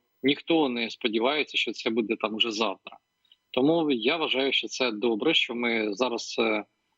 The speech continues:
а, і про роботу проробили, і скористалися моментом, і зараз разом з Молдовою туди рухаємося. Звісно,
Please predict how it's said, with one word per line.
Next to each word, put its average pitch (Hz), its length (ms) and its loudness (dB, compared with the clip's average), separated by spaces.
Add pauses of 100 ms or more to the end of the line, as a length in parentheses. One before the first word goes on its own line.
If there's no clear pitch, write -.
(160)
а, 117 220 0 (100)
і 190 80 4
про - 180 0
роботу 180 300 0
проробили, 139 540 2
і 117 40 2
скористалися 123 720 -2
моментом, 117 720 -4
і 107 40 -6
зараз 123 300 0
разом 123 320 0
з 101 100 -2
Молдовою 131 520 4
туди 120 260 0
рухаємося. 104 640 -4
Звісно, 120 460 0